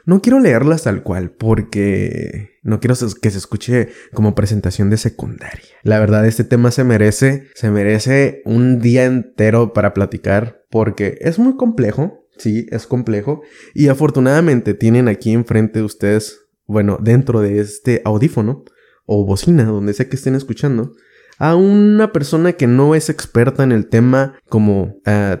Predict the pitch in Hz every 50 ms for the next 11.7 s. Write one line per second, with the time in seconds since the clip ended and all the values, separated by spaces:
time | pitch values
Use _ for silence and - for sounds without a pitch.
0 | - _ _ 113 104 104 120 160 151 - 262 277 - _ - 139 165 196 139 110
1 | 113 135 190 - _ _ _ _ _ - - - - - 101 104 107 107 107 104
2 | 101 98 - - 95 87 - - - 202 - - 107 95 98 101 107 113 110 104
3 | 98 98 - - - - - - _ 101 110 113 113 - 127 127 139 143 123 113
4 | 113 120 131 147 165 180 185 - - _ _ _ _ - 101 104 98 - - -
5 | 104 - - - - - _ _ _ _ - 113 107 110 - - 104 - - 113
6 | 117 - - 156 165 156 127 - 117 107 - 123 113 110 113 113 120 127 120 -
7 | 135 135 131 127 131 _ _ _ _ _ _ _ _ - - - - - 104 104
8 | 107 110 - - - _ - 98 - - _ - - - _ _ - _ - -
9 | 107 - 107 104 101 76 - - - _ _ - 104 101 107 107 113 113 113 113
10 | - 117 113 113 113 113 113 113 117 113 104 104 - 135 165 165 143 135 135 -
11 | - - - 131 117 117 107 - 107 101 98 95 95 -